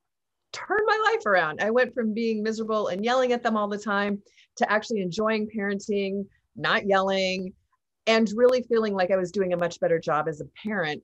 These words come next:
And after about a year of using what I had learned in the parenting class, I thought, "This would," I, I actually put a prayer out. I had, I had gotten divorced, and, um, I was a single parent, and I was working a job for, like, ten bucks an hour, and my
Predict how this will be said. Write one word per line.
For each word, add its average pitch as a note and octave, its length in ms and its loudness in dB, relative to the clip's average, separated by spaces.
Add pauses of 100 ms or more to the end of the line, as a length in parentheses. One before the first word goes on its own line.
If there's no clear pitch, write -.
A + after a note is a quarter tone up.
And F3 400 0
after G3+ 360 0
about F3+ 380 2 (760)
a A#3 80 2
year G3 440 4
of E3 380 2 (340)
using G#3+ 380 0
what F3+ 140 4
I F3 80 4
had F3+ 180 0
learned F3+ 220 0
in E3 60 -2
the E3+ 80 -4
parenting F#3+ 520 -6
class, D#3+ 540 -2
I E3+ 140 -6
thought, D#3+ 300 -2 (540)
"This G#3 240 2
would," F#3+ 160 -2
I, E3+ 180 0
I A3+ 100 4
actually D#4 280 0
put G#3 180 0
a E3+ 40 4
prayer D#3+ 400 2
out. G#2+ 220 -4 (280)
I F3 120 4
had, F3+ 180 2
I F3+ 60 4
had F3+ 180 6 (160)
gotten F3+ 300 2
divorced, D#3+ 680 2
and, D3+ 380 -6
um, C#3+ 400 -6 (320)
I D#3 100 2
was D#3 300 -4
a E3 60 -8
single F#3+ 360 0
parent, F3 400 2
and D#3 100 -4
I D3 60 -2
was D3+ 220 -8
working F3 600 -2
a D#3+ 80 2
job E3 460 2
for, E3 140 0
like, D3 240 2
ten F3+ 260 -2
bucks F3 280 -2
an E3+ 100 -4
hour, E3 460 4
and D#3 120 -2
my C3+ 140 -6